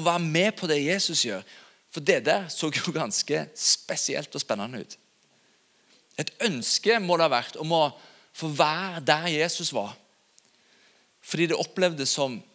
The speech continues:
the place to be. Det opplevdes som det aller viktigste du kunne gjøre, og det mest meningsfulle sted å være. Sånn må det ha vært for Peter og Andreas,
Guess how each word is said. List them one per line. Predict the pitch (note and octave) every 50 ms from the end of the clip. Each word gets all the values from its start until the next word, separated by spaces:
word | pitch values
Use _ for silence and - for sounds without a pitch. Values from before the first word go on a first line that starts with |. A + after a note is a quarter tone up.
| _ _ _ _ _ _ _ _ _ _ _ _ _ _ _ -
the | - -
place | - - B2+ C3 C#3+ - -
to | - B2+
be. | B2 E3+ - C#4 G3+ _ _ _ _ _ _ _ _ _ _ _ _ _ _ -
Det | -
opplevdes | - E3+ - G3 F#3+ F#3 F#3+ F3
som | F3 D#3+
det | D#3+ - -
aller | - F3 G3+ G#3+ G#3
viktigste | F3 E3 - - - F3 F#3 F3+ F#3+ E3+
du | E3+
kunne | - F3 D#3 D#3 D3+
gjøre, | C#3+ D#3+ G3+ A3+ G3 - - - - - - - - - - _ - - - - _ _ _ _ _ -
og | - C3
det | C#3 D3
mest | D#3 E3+ - - - - F3+
meningsfulle | D3+ D3+ E3 C#3 A2 F#2 F#2+ B2 D#3 - - - D#3 C#3 B2 B2
sted | - - - B2 A#2+ C3 C#3 C3+ - -
å | A2+ A2
være. | A#2 A2+ B2 B2+ A2+ - - - _ _ _ _ _ _ _ _ _ _ _ _ _ _ _ _ _ - - - - - - -
Sånn | - - - - G#3+ G#3
må | F#3+ F3+ F3 F#3+
det | G3 F3+
ha | E3
vært | D#3+ E3+ - - -
for | - - -
Peter | D#3+ D3 D3+ - D3
og | B2+ A#2+
Andreas, | A#2 A#2+ A2 G2 G2 - -